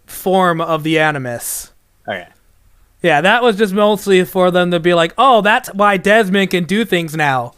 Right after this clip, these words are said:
Speaker 2: Yeah, I was about to say, that seems kinda counterproductive for a
Speaker 1: <laughs>
Speaker 2: Templar-owned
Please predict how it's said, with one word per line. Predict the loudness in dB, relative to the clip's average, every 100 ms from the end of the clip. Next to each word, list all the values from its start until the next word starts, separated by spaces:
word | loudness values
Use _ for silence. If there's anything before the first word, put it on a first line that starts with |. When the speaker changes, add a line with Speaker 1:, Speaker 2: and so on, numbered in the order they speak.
| _ _ _ _ -8
Speaker 2:
Yeah, | -6 -6 _
I | -20 _ 2
was |
about | 4
to | 4
say, | 4
that | 2 2 0 _ -20 _ _ _
seems | -4 -2 -2
kinda | -4 -4 -4
counterproductive | -4 -4 -4 -6 -4 -2 -2 -6 -2
for | -2 -2
a |
Speaker 1:
<laughs> | -6 -8 -8 _ -4
Speaker 2:
Templar-owned | -2 -4 -6 -6 -4 -6 -8 -10